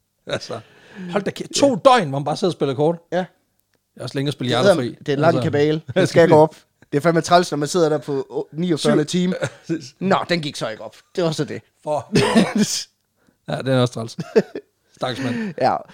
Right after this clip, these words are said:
Speaker 2: det gør det også lidt svært at passe sin skole, kan man sige. Når man har
Speaker 1: Han har bare
Speaker 2: et
Speaker 1: gået kort og billiard i den.
Speaker 2: <laughs> Så han ender simpelthen med at droppe ud på grund af sin ludomani.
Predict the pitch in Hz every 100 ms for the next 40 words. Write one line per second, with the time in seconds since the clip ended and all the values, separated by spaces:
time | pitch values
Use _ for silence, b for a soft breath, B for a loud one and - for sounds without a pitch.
0 | 147 151 175 190 190 180 - 190 151 151
1 | 170 - 123 - 139 156 110 104 113 113
2 | 113 _ _ - 120 127 139 147 131 143
3 | 151 127 156 156 156 165 143 131 135 123
4 | 139 - - - 175 - 196 - - -
5 | - 240 214 170 165 196 220 214 185 180
6 | 180 165 135 143 220 - _ 139 143 156
7 | 123 - 131 139 135 131 131 180 -